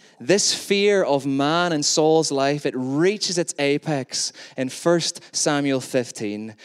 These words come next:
where he actively disobeys God's command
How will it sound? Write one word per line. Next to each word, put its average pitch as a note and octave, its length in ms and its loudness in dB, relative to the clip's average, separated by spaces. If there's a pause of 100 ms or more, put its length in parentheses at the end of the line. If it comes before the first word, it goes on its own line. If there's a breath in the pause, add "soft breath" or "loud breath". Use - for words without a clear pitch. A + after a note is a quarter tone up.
(140 loud breath)
where F3 160 4
he F#3+ 340 0
actively G#3 600 0
disobeys D3+ 840 2
God's C3 400 0
command A#2 580 -6